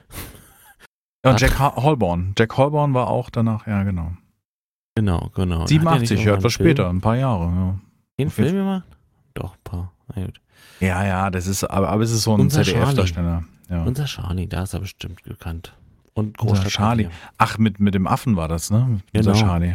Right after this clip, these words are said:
Speaker 2: Ja, nee, hab ich nie so wirklich gesehen. Also
Speaker 1: Nee, ich auch
Speaker 2: Großstadt Papier,
Speaker 1: nicht.
Speaker 2: ja,
Speaker 1: Das ist halt
Speaker 2: aber
Speaker 1: eine deutsche Serie, da war ich raus. Sorry.
Speaker 2: Ja, dann kommt das nächste.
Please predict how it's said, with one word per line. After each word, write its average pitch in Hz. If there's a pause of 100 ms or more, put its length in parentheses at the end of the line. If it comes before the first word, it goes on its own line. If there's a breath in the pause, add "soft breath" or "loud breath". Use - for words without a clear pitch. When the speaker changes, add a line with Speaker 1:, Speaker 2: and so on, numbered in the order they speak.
(140)
Speaker 2:
Ja, 95
nee, 95
hab 104
ich 104
nie 113
so 110
wirklich 104
gesehen. 95
Also 92
Speaker 1:
Nee, -
ich -
auch 98
Speaker 2:
Großstadt 110
Papier, 123
Speaker 1:
nicht. 113
Speaker 2:
ja, 113
Speaker 1:
Das 95
ist 92
halt 98
Speaker 2:
aber 98
Speaker 1:
eine 101
deutsche 92
Serie, 87
da 82
war 80
ich 90
raus. 87 (1300 soft breath)
Sorry. 85 (480)
Speaker 2:
Ja, 117
dann 95
kommt 107
das 101
nächste. 120